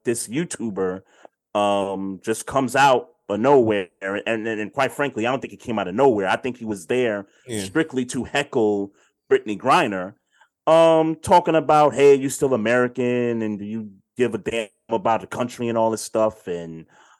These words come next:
Speaker 1: um, the team felt like they wasn't protected. Um, the team released a statement.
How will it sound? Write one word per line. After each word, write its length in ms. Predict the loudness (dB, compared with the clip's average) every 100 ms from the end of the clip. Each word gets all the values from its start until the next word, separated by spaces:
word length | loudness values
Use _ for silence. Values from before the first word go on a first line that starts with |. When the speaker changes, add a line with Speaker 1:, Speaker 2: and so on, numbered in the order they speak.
| _
Speaker 1:
um, 440 | -4 -2 -4 -8 -10
the 60 |
team 640 | -8 -2 0 2 0 -2 -6
felt 360 | 0 0 2
like 220 | -2 -2
they 140 | -2 0
wasn't 340 | 0 -2 -6
protected. 840 | -10 -6 -6 -4 -2 2 2 0 -6 -18 -20 -8 -2
Um, 440 | 0 0 -2 -6
the 80 | -10
team 420 | -6 -2 0 2
released 360 | 2 0 -2 -6
a 40 |
statement. 680 | -4 -4 -4 -2 0 0